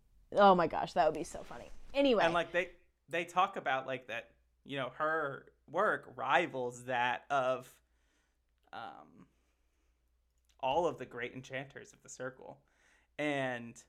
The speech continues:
Speaker 2: Dagna, and I think what helps Dagna in this is her knowledge of smithing. Like, ironically, the fact that she comes from the smith caste helps her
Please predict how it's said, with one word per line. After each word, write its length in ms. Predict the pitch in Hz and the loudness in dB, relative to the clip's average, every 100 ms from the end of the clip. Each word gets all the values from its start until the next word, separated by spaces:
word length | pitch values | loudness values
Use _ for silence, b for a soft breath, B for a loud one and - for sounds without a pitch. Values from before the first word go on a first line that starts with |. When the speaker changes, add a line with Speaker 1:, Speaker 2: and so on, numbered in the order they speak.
| _ _ _ _ _ _ _ _ _ _ _ - | _ _ _ _ _ _ _ _ _ _ _ -16
Speaker 2:
Dagna, 420 | 143 151 165 160 143 | 0 4 4 2 -4
and 120 | 165 | -2
I 100 | 151 | -2
think 300 | 147 214 196 | -2 -8 -6
what 120 | 147 | -8
helps 300 | 131 151 156 | -6 -6 -8
Dagna 420 | - 131 123 123 120 | -8 -8 -8 -12 -10
in 100 | 123 | -8
this 200 | 123 - | -10 -12
is 240 | - 156 143 | -10 -8 -8
her 140 | 147 | -10
knowledge 580 | 135 127 135 131 123 - | -10 -4 -2 -2 -6 -10
of 140 | - - | -12 -10
smithing. 480 | - 180 - - - _ _ _ | -10 -10 -12 -20 -20 _ _ _
Like, 220 | 131 131 - 147 | -10 -10 -6 -2
ironically, 520 | 143 156 175 139 135 | 0 0 -2 -4 -8
the 80 | 123 | -2
fact 200 | 147 143 | -2 -2
that 100 | 147 | -8
she 120 | 127 | -12
comes 320 | - 143 147 | -8 -8 -8
from 200 | - 123 | -12 -12
the 80 | 120 | -12
smith 360 | - 123 120 | -12 -14 -14
caste 420 | - 135 123 - - b b b b _ _ | -12 -10 -10 -14 -20 b b b b _ _
helps 360 | - 151 - | -4 -4 -4
her 360 | - 123 117 120 | -8 -6 -6 -10